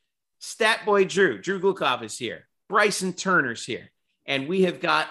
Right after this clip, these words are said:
a bunch of awards to go through. Player of the Year, Coaches of the Year, moments, games, you name it. It's a long show. Buckle up.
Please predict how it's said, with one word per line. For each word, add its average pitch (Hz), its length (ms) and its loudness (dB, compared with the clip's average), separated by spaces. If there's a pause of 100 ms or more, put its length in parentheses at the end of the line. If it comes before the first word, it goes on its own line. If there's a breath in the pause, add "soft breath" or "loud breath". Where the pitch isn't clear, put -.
a 127 80 -4
bunch 160 340 -2
of 185 60 -4
awards 143 720 -4 (300 soft breath)
to 143 140 -8
go 135 260 0
through. 107 320 -6 (240)
Player 196 380 4
of 156 80 -2
the 139 60 -6
Year, 110 240 -4 (640)
Coaches 196 420 2
of 143 120 -4
the 120 60 -8
Year, 104 320 -8 (440)
moments, 156 680 2 (400)
games, 175 760 2 (140)
you 139 280 0
name 190 300 2
it. - 140 -14 (340)
It's 127 140 -4
a 131 40 0
long 185 400 6
show. 202 600 4 (480)
Buckle 214 340 4
up. 196 340 2